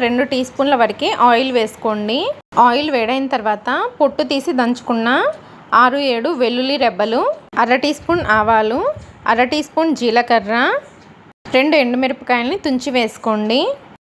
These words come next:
తర్వాత దీనిలో రెండు పచ్చిమిరపకాయలు పొడవుగా కట్ చేసి వేసుకోండి. అలాగే కొద్దిగా కరివేపాకు కూడా వేసుకొని ఆవాలు చిటపటలాడే వరకు లో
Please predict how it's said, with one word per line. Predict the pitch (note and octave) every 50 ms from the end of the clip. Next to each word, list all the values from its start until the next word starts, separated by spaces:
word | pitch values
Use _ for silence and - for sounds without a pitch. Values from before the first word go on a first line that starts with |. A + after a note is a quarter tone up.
| _ -
తర్వాత | B3+ A#3+ A#3 C4+ C#4+ C4+ B3+
దీనిలో | C#4+ B3+ B3 A#3 C4+ E4 F4+ D4+
రెండు | C4+ B3+ A#3+ - -
పచ్చిమిరపకాయలు | A3 A3 - B3 B3+ B3+ C4+ C4 - C#4 B3+ A#3 B3+ D#4+ E4 -
పొడవుగా | B3 A3+ A3 A3 A3 A#3 B3+ B3+
కట్ | B3+ G#3+ G3+ - -
చేసి | B3+ A3+ A#3 B3+ A#3+
వేసుకోండి. | G#3+ G#3 G3+ - - A3 G#3+ G#3 G#3 A3+ C4+ F4 A#4+ D5 D5 - - - - - - -
అలాగే | A3+ A#3+ A#3+ A#3 C#4 F4+ F4+ D4
కొద్దిగా | A#3 G3+ A3+ A3+ B3 B3 B3 B3
కరివేపాకు | A3+ G3+ G3+ A3+ A#3 A3+ - A#3+ A#3 A#3 A3+ G#3+ -
కూడా | A3 A3+ A3+ G#3+ G#3+
వేసుకొని | G#3+ G#3 - - - G#3+ A3 B3 D4 G#4 C#5 - - A#3 A3+
ఆవాలు | A#3 A#3+ C#4+ D4 C#4 D#4+ G#4+ A4+ -
చిటపటలాడే | - D4 - C4+ - C4+ B3+ C#4 C4 B3 A3+ A3+ A#3 G#3 G#3
వరకు | G#3+ G#3+ - - D4+ F4+ G#4+ A4 F4 C4+
లో | B3+